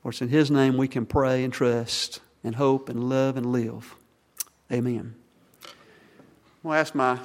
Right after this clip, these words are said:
uh, deacons to come down who are gonna be serving the Lord's Supper now and join with us.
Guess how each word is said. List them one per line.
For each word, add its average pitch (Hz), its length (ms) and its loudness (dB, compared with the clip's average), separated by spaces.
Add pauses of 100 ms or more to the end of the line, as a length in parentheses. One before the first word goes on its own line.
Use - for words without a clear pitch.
(640)
uh, 110 280 -6 (680)
deacons 156 420 -2
to - 80 -12
come 151 240 -2
down 147 260 0
who 143 80 -2
are 127 40 -2
gonna 139 140 -2
be 131 100 -2
serving 160 360 4
the 139 80 0
Lord's 143 280 0
Supper 147 280 0
now 151 360 -2 (680)
and 113 120 -10
join 139 300 -2
with 143 200 0
us. 156 520 -2